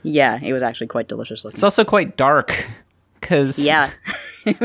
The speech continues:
Speaker 2: all I could
Speaker 1: I
Speaker 2: think
Speaker 1: was
Speaker 2: was,
Speaker 1: surprised.
Speaker 2: "Well, yep, uh, this, we won't have sushi in twenty years, that's for sure."
Speaker 1: Yeah, unfortunately, I think it was a little bit, you know, a little bit of prophecy there.
Speaker 2: Uh, sad. Okay, speaking of Dragon Quest,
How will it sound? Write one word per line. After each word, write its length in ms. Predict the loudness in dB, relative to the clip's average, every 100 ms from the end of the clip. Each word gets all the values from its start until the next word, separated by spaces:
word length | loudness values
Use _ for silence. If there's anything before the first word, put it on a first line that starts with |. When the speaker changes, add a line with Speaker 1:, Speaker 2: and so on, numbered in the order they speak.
| -4 _ -4 -4 -6 -4
Speaker 2:
all 140 | 0 0
I 100 | 0
could 160 | 0
Speaker 1:
I 20 |
Speaker 2:
think 200 | 0 2
Speaker 1:
was 20 | 2
Speaker 2:
was, 260 | 2 0
Speaker 1:
surprised. 60 | -2
Speaker 2:
"Well, 420 | 0 0 -2 -8 _ -20 _
yep, 380 | -4 0 0 -2 -2
uh, 220 | 0 2
this, 420 | 0 -4 -12 -2
we 160 | 0 2
won't 240 | 2 2
have 160 | 2 0
sushi 460 | 2 2 2 2
in 120 | 2 2
twenty 300 | 0 0 2
years, 320 | 2 0 0
that's 240 | -2 -2
for 120 | -4
sure." 360 | -4 -2 -2 -2 _ _ _ _ _ _ _ _
Speaker 1:
Yeah, 220 | 0 2
unfortunately, 440 | 2 0 0 0 -4
I 20 |
think 220 | -4 -2
it 20 |
was 100 | -2
a 40 | -2
little 160 | -4
bit, 220 | -2 -4 -4
you 180 | -8 -8
know, 100 | -6
a 60 |
little 120 | -6
bit 100 | -4
of 60 | -4
prophecy 480 | -2 -2 -4 -6 -6
there. 240 | -6 -10 -14 _ _ -20 -2
Speaker 2:
Uh, 220 | 0 0 -2 -14
sad. 440 | -12 -6 -4 -4 -8 _ _ -20 -20 _ -2
Okay, 480 | 0 0 -2 -2 -8 _
speaking 360 | 0 2 4 2
of 140 | 2
Dragon 320 | 2 2 0
Quest, 480 | 0 0 0 -8